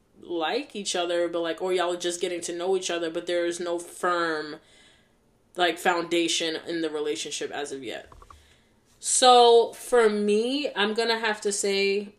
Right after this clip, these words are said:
<clears throat> for me, I'm gonna have to say probably, first off, I don't,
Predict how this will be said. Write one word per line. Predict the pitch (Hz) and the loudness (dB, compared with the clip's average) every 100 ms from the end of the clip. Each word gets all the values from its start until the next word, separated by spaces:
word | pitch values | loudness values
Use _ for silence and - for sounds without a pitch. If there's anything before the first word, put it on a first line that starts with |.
| _ _ | _ _
<clears throat> | 277 - 320 330 339 320 - 339 302 254 196 - _ _ _ _ _ - - _ _ _ _ _ _ _ | -6 0 2 8 8 8 10 10 10 6 0 -12 _ _ _ _ _ -20 -20 _ _ _ _ _ _ _
for | - - 208 | -8 0 2
me, | 202 214 233 247 - | 4 2 2 -2 -2
I'm | 196 190 | -4 -2
gonna | 196 190 | 0 0
have | 190 185 - | 0 -2 -6
to | 180 | -8
say | - 185 180 185 185 180 - | -4 -2 0 0 0 -2 -2
probably, | - - 190 185 190 196 196 196 202 202 202 208 202 202 214 208 - _ _ _ _ _ - _ _ _ _ _ _ _ _ _ _ _ - - - - | 6 6 6 2 2 2 2 2 2 2 0 0 -2 -2 -4 -8 -18 _ _ _ _ _ -20 _ _ _ _ _ _ _ _ _ _ _ -20 -20 -20 -10
first | - 262 269 | 4 4 6
off, | 233 | 6
I | 196 | 6
don't, | 247 - | 6 4